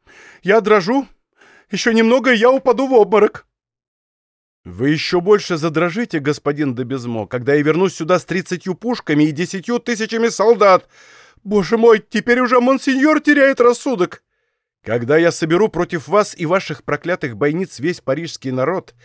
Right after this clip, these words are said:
взломаю ваши ворота и велю повесить вас на зубцах угловой башни».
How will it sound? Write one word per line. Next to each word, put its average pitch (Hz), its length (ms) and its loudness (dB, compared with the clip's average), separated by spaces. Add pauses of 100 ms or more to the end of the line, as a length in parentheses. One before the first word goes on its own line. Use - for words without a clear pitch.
(200)
взломаю 170 560 2
ваши 170 320 2
ворота 170 400 2
и 151 80 0
велю 175 200 0
повесить 185 480 -2
вас 156 220 0
на 156 80 -2
зубцах 170 460 -2
угловой 190 460 2
башни». 151 520 -2